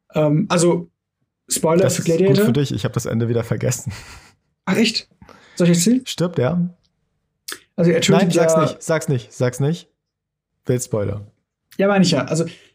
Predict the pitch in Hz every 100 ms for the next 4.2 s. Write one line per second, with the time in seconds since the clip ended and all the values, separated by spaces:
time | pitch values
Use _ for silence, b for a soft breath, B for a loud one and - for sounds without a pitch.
0 | B - 165 160 165 185 175 175 160 156
1 | - - 160 160 165 160 151 165 160 -
2 | - - 160 165 202 233 - _ - 123
3 | 123 143 - 139 - 143 - 117 107 107
4 | 110 -